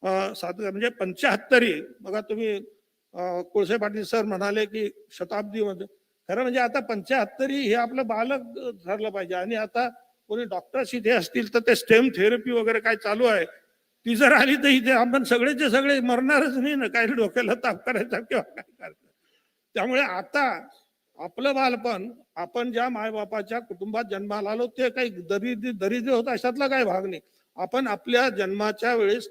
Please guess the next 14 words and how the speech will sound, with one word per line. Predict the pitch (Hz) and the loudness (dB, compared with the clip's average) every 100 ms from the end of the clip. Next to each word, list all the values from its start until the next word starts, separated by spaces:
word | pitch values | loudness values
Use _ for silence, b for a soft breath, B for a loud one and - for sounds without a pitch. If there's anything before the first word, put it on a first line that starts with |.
| - | -8
चांगल्या | 202 233 269 | -2 0 2
परिस्थितीत | 254 262 254 233 240 202 | 2 0 -2 -6 -4 -2
होतो, | 190 202 190 - _ _ - | -2 -2 -6 -6 _ _ -4
त्याच्यापेक्षा | 196 247 254 - 285 | -2 -2 -2 0 -2
बऱ्या | 196 208 254 | -2 -2 0
परिस्थितीत | 269 269 233 - 277 294 | 0 -2 -4 -6 -4 -2
आता | 247 233 226 | -2 -2 -2
होतो | 190 170 185 | -4 -6 -10
आहोत. | 156 196 254 _ _ _ | -8 -10 -10 _ _ _
डॉक्टर | 202 214 254 | -4 -2 2
आहेत, | 226 247 | 2 2
सगळं | - 233 277 | 2 4 4
काही | 277 269 | 6 6
आहे. | 240 196 | 6 4